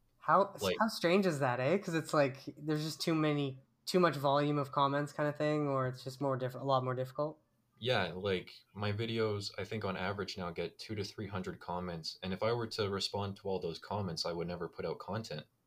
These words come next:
Speaker 2: because I would
Speaker 1: Right.
Speaker 2: be responding to comments all day. So it kinda sucks because, you know, having that connection with your audience really pushes you and drives you to keep creating more better content and more content in general.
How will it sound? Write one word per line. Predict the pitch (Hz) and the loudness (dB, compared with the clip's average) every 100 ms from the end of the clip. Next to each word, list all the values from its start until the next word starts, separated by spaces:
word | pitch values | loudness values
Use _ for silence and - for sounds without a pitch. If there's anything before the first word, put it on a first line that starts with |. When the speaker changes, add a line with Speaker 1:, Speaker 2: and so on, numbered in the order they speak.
| - | -16
Speaker 2:
because | 95 - 85 | -12 -8 -2
I | 101 | 0
would | 90 | 0
Speaker 1:
Right. | - - | -4 -8
Speaker 2:
be | 92 82 - _ _ | -8 -8 -10 _ _
responding | - - 92 90 87 | -10 -6 -4 -4 -6
to | 85 - - | -12 -14 -8
comments | 104 127 95 80 | -4 -2 -4 -4
all | 80 | -6
day. | 80 78 | -6 -8
So | - 82 82 _ _ _ - | -8 -8 -8 _ _ _ -8
it | 110 | -4
kinda | 147 151 | 0 0
sucks | 127 123 113 - | 0 0 0 -2
because, | 98 110 101 87 - - _ _ _ | -4 0 0 0 -6 -10 _ _ _
you | 98 | -6
know, | 95 80 76 | -4 -4 -4
having | 104 110 | -4 -2
that | 113 104 | -2 -4
connection | 101 98 - 95 | -4 -4 -4 -6
with | 90 | -2
your | 92 | 0
audience | 90 87 85 82 - | 0 -2 -6 -8 -6
really | 95 90 82 - | -2 -2 -6 -12
pushes | - 107 101 95 101 | -10 -8 -6 -6 -4
you | 90 | -4
and | 82 | -4
drives | 85 85 87 | -2 -4 -4
you | |
to | 85 80 _ | -8 -10 _
keep | - 107 101 | -8 -8 -6
creating | 101 92 92 | -4 -4 -2
more | 87 87 82 - _ | -4 -4 -6 -10 _
better | 90 87 80 | -2 -2 -4
content | - 85 92 113 107 104 | -6 -6 -6 -6 -6 -6
and | 80 78 92 | -6 -6 -6
more | 85 | -6
content | - 82 82 85 85 | -4 -6 -8 -10 -8
in | |
general. | 80 85 107 113 | -6 -4 -4 -8